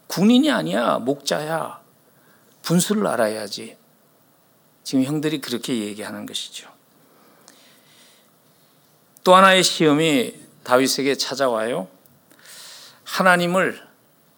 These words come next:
아무런 능력도 없는 작은 신으로 전략하게 만들도록 찾아온 두 번째 시험은 사울 왕을 통해서 찾아옵니다. 근데 사울 왕은요, 비난의 음성과는 달리 마치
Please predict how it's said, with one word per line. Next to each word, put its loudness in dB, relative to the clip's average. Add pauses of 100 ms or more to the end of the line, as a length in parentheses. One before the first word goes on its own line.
(380)
아무런 6
능력도 0
없는 -2
작은 -2
신으로 -2 (480)
전략하게 2
만들도록 -2
찾아온 -2 (340)
두 -8
번째 0
시험은 -6 (640)
사울 4
왕을 4
통해서 -8
찾아옵니다. -12 (160)
근데 0
사울 6
왕은요, 2 (720)
비난의 4
음성과는 4
달리 0
마치 -4